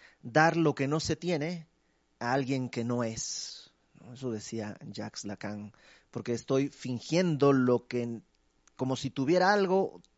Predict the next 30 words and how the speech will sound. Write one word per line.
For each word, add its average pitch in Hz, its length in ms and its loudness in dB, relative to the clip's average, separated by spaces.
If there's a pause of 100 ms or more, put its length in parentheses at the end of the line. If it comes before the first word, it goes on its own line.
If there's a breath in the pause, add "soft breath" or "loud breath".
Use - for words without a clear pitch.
(160)
dándote 156 800 2
a, 143 180 0
lo 147 340 2
a 147 80 4
alguien 160 360 0
que 151 100 -6
está 147 200 -2
fingiendo 147 520 -2
ser 147 240 0
distinto 143 520 -2
para 127 220 0
poder 127 260 0
agradarme 123 640 -2
a 113 60 -6
mí, 135 300 -4
para 120 240 -4
que 117 100 -12
yo 123 140 -4
le 120 100 -2
agrade. 117 420 -4 (1400 loud breath)
Eh, 139 480 4
y 135 120 -2
bueno, 113 360 0 (600)
cómo 135 240 -2
olvidar 127 400 2
a 127 320 2
Vinicius 127 1160 -4
de 117 140 -8
Moraes, 117 540 -2
este, 117 460 -2